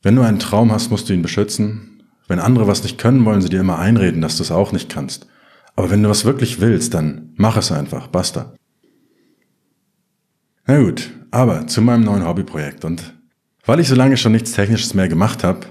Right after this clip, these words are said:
hat mich das mal wieder gereizt und ich wollte einfach mal wieder was Anspruchsvolles machen und hab mir dieses Thema Smart Home rausgesucht.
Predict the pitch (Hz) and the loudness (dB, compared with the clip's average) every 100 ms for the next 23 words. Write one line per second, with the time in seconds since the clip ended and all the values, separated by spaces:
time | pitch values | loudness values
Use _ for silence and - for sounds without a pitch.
0 | - - 101 - 92 92 87 85 76 82 | -6 -4 -4 -6 -4 -2 0 -2 0 0
1 | 104 - 80 76 - 90 117 156 165 160 | 0 -2 -4 -4 -4 0 2 2 0 0
2 | 127 113 90 - 104 113 80 - 82 82 | 2 2 2 0 -2 0 -4 -2 -4 -2
3 | 87 92 90 - _ - 95 98 123 107 | -2 -2 -4 -6 _ -8 -4 2 2 2
4 | 107 - 82 82 85 - 80 87 - 87 | -2 0 2 2 0 -2 -2 -2 -2 -2
5 | 85 69 73 - 76 50 - - | 0 -2 -4 -6 -8 -10 -14 -20